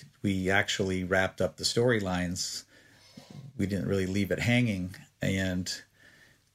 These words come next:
I felt like, well, we're probably not gonna get every single character back. They're all doing all these cool things. I don't think people's expectation of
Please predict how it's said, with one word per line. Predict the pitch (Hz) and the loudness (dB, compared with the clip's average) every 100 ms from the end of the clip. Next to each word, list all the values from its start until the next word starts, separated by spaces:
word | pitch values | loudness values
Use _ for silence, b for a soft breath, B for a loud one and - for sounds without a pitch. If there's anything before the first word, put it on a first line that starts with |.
| _ | _
I | 107 | -2
felt | 104 - 101 | 2 2 2
like, | 98 95 - | 2 -2 -4
well, | 69 - | -8 -6
we're | 90 92 90 95 | -4 -4 -4 -4
probably | 95 113 110 107 | 0 2 2 2
not | 92 107 107 | 0 0 0
gonna | 101 90 | -2 -2
get | 101 110 - _ - | 2 2 2 _ -2
every | 110 98 101 | 0 2 0
single | 113 98 95 - _ _ _ _ | 0 0 -2 -6 _ _ _ _
character | - 123 143 143 101 | 4 6 6 4 0
back. | - 98 120 | 4 4 4
They're | - 104 | 2 2
all | 110 | 2
doing | 107 110 101 | 2 2 2
all | 101 | 2
these | 104 98 | 2 0
cool | - 107 95 | 0 -2 0
things. | - 127 104 101 - - b b b b b - - | 2 4 4 2 -2 -4 b b b b b -16 -2
I | 98 | 0
don't | 98 101 101 | 2 0 0
think | 107 101 | -2 0
people's | 113 - 101 | -2 0 0
expectation | 98 - - - - 104 - 95 90 85 - - | 0 0 -4 -2 0 0 0 0 -2 -4 -10 -4
of | 92 87 87 - - | -2 -2 -4 -14 -18